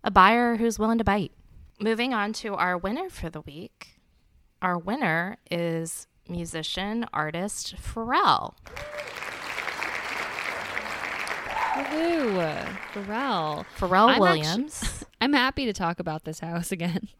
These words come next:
Speaker 1: Yeah. We talked about this a few months ago, right at the start of the pandemic. I specifically remember sitting in my closet recording the <laughs> podcast.
Speaker 2: Oh.
Speaker 1: And I remember the pandemic had just started and we were all at home.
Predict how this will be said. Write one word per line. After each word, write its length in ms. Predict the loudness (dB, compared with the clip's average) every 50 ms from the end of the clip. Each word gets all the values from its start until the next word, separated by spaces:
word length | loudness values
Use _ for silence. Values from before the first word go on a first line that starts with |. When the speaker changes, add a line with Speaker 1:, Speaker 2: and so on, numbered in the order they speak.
| _ 4
Speaker 1:
Yeah. 400 | 6 6 6 6 4 0 -2 -4 -6 -10 -14 -18 -18 -18 -4
We 120 | 0 0 4
talked 240 | 6 6 6 6 6
about 240 | 6 6 6 6
this 220 | 4 2 2 2 0
a 40 | -4
few 220 | -2 0 2 4
months 240 | 4 4 4 2 0
ago, 460 | 0 4 4 6 6 4 4 2 2
right 220 | 2 2 2 4 2
at 100 | 0 -4
the 80 | -4
start 380 | -4 -4 -4 0 2 2 2 2
of 80 | 0 -2
the 100 | -2 -4
pandemic. 560 | -2 -4 -4 -2 -2 -2 0 0 -2 -2 -2
I 120 | -4 -4
specifically 720 | -4 -4 -4 -4 -4 -2 -2 -4 0 0 0 0 2 4 4
remember 360 | 6 6 4 4 4 2 0
sitting 360 | 2 2 2 2 2 2 0
in 80 | 0 0
my 100 | 0 -2
closet 720 | -2 -4 -4 2 6 6 6 6 4 0 -2 -2 -4 -6 -6 -6
recording 480 | -6 -6 -4 -6 -6 -4 -4 -6 -6
the 40 | -8
<laughs> 20 |
podcast. 1040 | -8 -6 -6 -6 -2 2 2 2 4 4 2 4 4 2 2 2 -2 -2 -4 -4 -4 -2
Speaker 2:
Oh. 340 | -2 0 2 2 2 4 4
Speaker 1:
And 140 | 6 6 8
I 140 | 8 8
remember 440 | 8 6 6 6 8 8 8 8 6
the 140 | 4 0 -4
pandemic 640 | -4 -2 0 0 4 4 4 4 4 2 2 0
had 200 | -2 -2 -2 -6
just 440 | -8 0 4 4 4 4 4 0 -2
started 400 | 2 4 4 4 4 4 2 2
and 100 | 2 0 0
we 60 | -2
were 180 | -2 0 2
all 220 | 2 4 4 2 0
at 80 | -2
home. 400 | -2 0 0 2 2 0 -2 -4